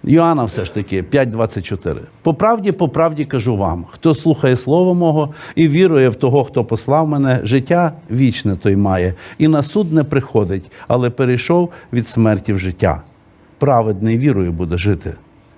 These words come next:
а не спокутами. Праведний буде,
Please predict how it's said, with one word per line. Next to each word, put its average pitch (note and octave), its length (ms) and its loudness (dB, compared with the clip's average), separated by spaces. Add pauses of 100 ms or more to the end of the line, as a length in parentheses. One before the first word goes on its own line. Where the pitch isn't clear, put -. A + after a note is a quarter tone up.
(500)
а A2+ 80 2
не A#2 100 4
спокутами. G#2+ 760 -4 (1120)
Праведний B2 500 2
буде, A2+ 320 0